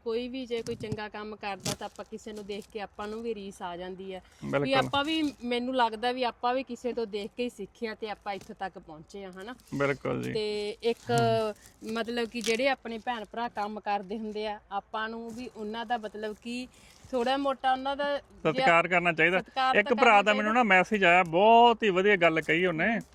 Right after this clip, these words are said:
Speaker 2: ਉਹ ਕਹਿੰਦਾ ਵੀ ਜਿਵੇਂ ਪਾਲਾ, ਵੀ ਚੱਲ ਕੋਈ ਵੀ ਕਰ ਰਹੇ ਹੋ, ਵੀ ਪਾਲਾ ਤੁਹਾਡੇ ਨਾਲ ਕੰਮ ਕਰ ਰਿਹਾ, ਵੀ ਤੁਸੀਂ ਇਹਨੂੰ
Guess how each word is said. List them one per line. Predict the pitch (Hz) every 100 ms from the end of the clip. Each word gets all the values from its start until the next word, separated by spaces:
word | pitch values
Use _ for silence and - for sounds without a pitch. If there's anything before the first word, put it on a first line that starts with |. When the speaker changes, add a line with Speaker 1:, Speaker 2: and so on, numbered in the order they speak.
| _ - - -
Speaker 2:
ਉਹ | 180 185
ਕਹਿੰਦਾ | 202 226
ਵੀ | 220
ਜਿਵੇਂ | 208 208
ਪਾਲਾ, | 185 175 180 180 165 - _ _ _ _ -
ਵੀ | 160 170
ਚੱਲ | 190 190
ਕੋਈ | 185 208
ਵੀ | 226
ਕਰ | 208 175
ਰਹੇ | 165 185
ਹੋ, |
ਵੀ | 190
ਪਾਲਾ | 185 170 175
ਤੁਹਾਡੇ | 180 175
ਨਾਲ | 180 170
ਕੰਮ | 160 160
ਕਰ | 160 160
ਰਿਹਾ, | 143 156
ਵੀ | 196 190
ਤੁਸੀਂ | 185 180 180
ਇਹਨੂੰ | 180 175